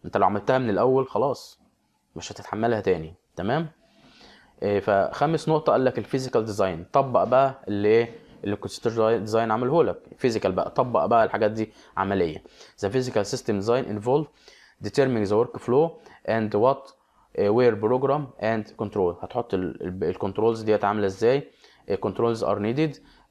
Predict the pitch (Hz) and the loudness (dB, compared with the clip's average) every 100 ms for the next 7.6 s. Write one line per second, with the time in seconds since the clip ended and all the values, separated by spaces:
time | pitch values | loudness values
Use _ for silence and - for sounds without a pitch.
0 | - 104 107 104 104 107 104 101 110 117 | -2 2 4 4 4 4 2 0 0 0
1 | 98 107 113 104 113 151 - - _ _ | 0 0 0 2 2 2 -2 -18 _ _
2 | _ _ - - 107 104 95 110 107 104 | _ _ -16 -4 -2 0 0 0 2 2
3 | 107 107 107 - 135 135 98 98 107 101 | 2 0 -4 -2 -2 -2 -6 -4 -4 -6
4 | - 107 113 143 139 98 90 104 104 92 | -4 -2 0 -2 -2 -2 -2 -2 -2 -4
5 | 98 120 151 - _ _ _ _ _ - | 0 0 0 -6 _ _ _ _ _ -4
6 | 101 98 95 110 101 101 110 101 98 82 | 0 0 0 -2 -2 -2 2 2 2 0
7 | 104 - 104 135 - | -2 0 2 0 -2